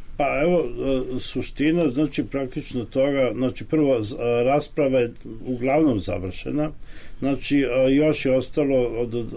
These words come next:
jedan ili dva ministarstva da dođu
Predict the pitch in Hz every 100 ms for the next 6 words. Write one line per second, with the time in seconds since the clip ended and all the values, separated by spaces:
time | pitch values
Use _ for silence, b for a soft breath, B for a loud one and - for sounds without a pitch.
0 | - 120 131 135 131 123 113 107 127 123
1 | 120 113 - 110 113 - 107 98 98 110
2 | 107 95 101